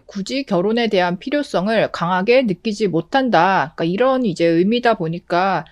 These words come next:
댓글에도, 그러니까, 여러분들께서 좋은 의견을 올려주셨는데 가장 공감이 갔던 내용이 이런 거예요.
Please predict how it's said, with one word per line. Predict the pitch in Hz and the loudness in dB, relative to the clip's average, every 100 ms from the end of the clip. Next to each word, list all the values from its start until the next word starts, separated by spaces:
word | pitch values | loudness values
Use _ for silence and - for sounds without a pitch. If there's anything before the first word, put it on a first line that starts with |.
| - - | -20 -14
댓글에도, | - 202 269 247 208 254 302 320 - | -10 -2 2 4 4 2 0 -6 -2
그러니까, | 156 | 2
여러분들께서 | 170 240 226 185 196 170 170 185 | 4 4 2 -2 -2 -2 -2 -2
좋은 | - 196 247 | -2 0 0
의견을 | 190 160 202 196 | 0 2 0 0
올려주셨는데 | 170 160 208 202 165 214 196 139 175 202 151 - - - _ | 0 0 -2 -4 -2 0 0 -2 -2 0 -2 -6 -20 -20 _
가장 | - 202 240 294 | 0 2 4 4
공감이 | 254 196 240 262 | 6 6 6 4
갔던 | 247 165 - 226 220 | 4 0 2 2 4
내용이 | 180 175 190 247 247 190 | 4 4 2 0 0 0
이런 | 170 214 226 | 0 0 0
거예요. | 202 147 160 233 165 | 2 2 4 2 0